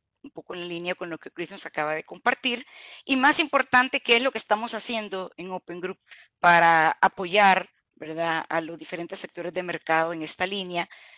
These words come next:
¿verdad? Y para ello, pues, es vital la colaboración de, de nuestros miembros, ¿verdad? Y también Chris comentó algo muy importante, el tema de, de localización, traducciones, eventos como este,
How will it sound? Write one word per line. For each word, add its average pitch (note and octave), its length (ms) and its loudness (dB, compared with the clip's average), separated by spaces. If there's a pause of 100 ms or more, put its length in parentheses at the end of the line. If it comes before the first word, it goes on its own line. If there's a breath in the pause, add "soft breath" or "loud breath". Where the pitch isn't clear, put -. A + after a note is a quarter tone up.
¿verdad? E3 180 -6
Y F3+ 80 -4
para G3+ 240 4
ello, G3+ 160 2
pues, F3+ 240 -8
es E3 100 -10
vital E3+ 360 0
la F3 60 2
colaboración D#3 680 -10
de, D#3+ 240 -6 (420 soft breath)
de G#3+ 80 -4
nuestros G#3+ 320 -8
miembros, G#3 460 -4
¿verdad? E3+ 460 -2
Y D#3 200 -10
también E3+ 280 -8
Chris G3+ 200 -12
comentó F3 360 -12
algo F3 160 -6
muy F3 160 -10
importante, F#3+ 680 -6 (300 loud breath)
el F3 160 -6
tema F#3+ 280 0
de, F3+ 380 -2 (180)
de D#3 480 -10 (220)
localización, F#3+ 720 -4
traducciones, F#3 720 -6
eventos F3 340 -10
como F#3 280 -8
este, F#3+ 380 -6